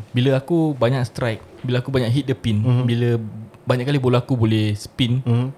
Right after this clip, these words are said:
Speaker 1: aku rasa jari aku tak masuk dalam tau. Aku just grip the ball
Speaker 2: Mhm.
Speaker 1: and just spin it.
Speaker 2: Yalah. It's easier that way.
Speaker 1: Right.
Speaker 2: It's easier to spin.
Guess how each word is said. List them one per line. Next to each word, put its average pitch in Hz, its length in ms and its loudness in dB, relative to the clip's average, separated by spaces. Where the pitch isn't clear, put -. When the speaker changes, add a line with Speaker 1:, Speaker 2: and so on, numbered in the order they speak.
Speaker 1:
aku - 220 -6
rasa 185 260 2
jari 139 260 2
aku - 140 0
tak 143 120 2
masuk 113 120 2
dalam 117 220 2
tau. 98 140 -6
Aku 95 180 -8
just 143 220 -6
grip 139 220 -8
the 113 120 -6
ball 117 460 2
Speaker 2:
Mhm. 131 260 4
Speaker 1:
and 117 140 -2
just 135 420 0
spin - 320 -4
it. 139 80 4
Speaker 2:
Yalah. 127 220 2
It's 156 220 -6
easier 165 280 0
that 87 120 2
way. 80 180 -6
Speaker 1:
Right. 131 320 -2
Speaker 2:
It's 131 160 0
easier 147 240 2
to 139 100 0
spin. 113 400 -2